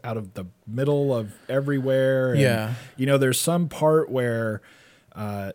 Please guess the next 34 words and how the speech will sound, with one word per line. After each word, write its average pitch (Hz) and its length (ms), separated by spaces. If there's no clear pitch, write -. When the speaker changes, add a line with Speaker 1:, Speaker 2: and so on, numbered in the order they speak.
Speaker 1:
there 107 140
was 104 140
kind 135 300
of, 117 100
like, 117 180
an 120 180
action-y 123 580
thing, 123 640
or 98 420
we're 98 380
learning 135 480
more 123 220
about 107 240
his 98 100
character, 135 680
we're 123 140
doing 127 280
something, 123 420
and 107 80
there's, 101 180
like, 95 260
two 196 200
or 190 80
three 170 300
scenes 120 680
that 107 200
are, 98 320
uh, 92 340
five 113 420
minutes, 110 280
six - 340
minutes 107 300
long 107 440
each, 127 460